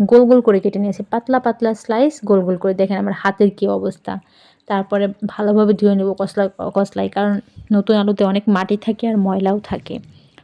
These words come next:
এই দেখেন, তার সাথে একটা পেঁয়াজও দিয়েছি। আমি দেখাই দিচ্ছি আলুর সাইজটা কেভ-,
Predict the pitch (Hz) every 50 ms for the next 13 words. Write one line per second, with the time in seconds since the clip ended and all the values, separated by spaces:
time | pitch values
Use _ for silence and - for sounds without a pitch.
0 | _ - 196 202 190 190 202 202 - 196 196 196 - _ _ _ - 202 - -
1 | 233 233 233 - 208 214 - 240 233 233 - 214 208 208 208 202 220 202 190 190
2 | 190 190 - - 202 196 208 208 _ _ _ _ _ _ _ _ _ - - 196
3 | 226 220 208 202 208 196 196 - 226 226 208 202 202 202 - - 240 254 262 -
4 | 202 202 208 202 - - 196 190 190 - - - 214 226 - - 202 190 185 196
5 | 208